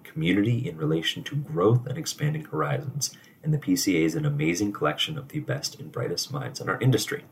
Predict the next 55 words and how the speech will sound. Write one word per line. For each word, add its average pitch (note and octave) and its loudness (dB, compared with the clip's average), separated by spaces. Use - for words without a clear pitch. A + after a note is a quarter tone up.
Fun F2+ 4
fact, - 0
the G2+ -2
first F2+ 2
time E2+ -2
Tyler A#2+ 4
and C#3 4
I A#2+ 2
met A2 0
in F2 -12
person E2+ 4
was D#2 0
when E2 0
Nick A2+ 0
Slavik G#2+ 0
came C#3+ 0
to C#3 -6
town C3+ 0
on D#3 0
his D3+ -2
East A#2 2
Coast G2+ 4
Masters F2 0
Class G2 0
Tour, F#2 4
which - -6
was - -4
facilitated F2 2
by E2+ 2
the E2+ -2
P F#2 -2
C F#2 2
A. - 2
And F2+ 0
me, G2+ 2
him, A#2+ 4
and G#2 -2
Slavik G#2+ 2
went A2 4
out A#2+ 6
to - -8
dinner G#2 4
one B2+ 6
night, D3 0
and F#2+ -2
the G2+ 2
next A2 -4
day A2 4
was A#2 4
a - 4
Masters C3+ 4
Class. - -10
It F2 -4
was G2+ 4
awesome. D3 4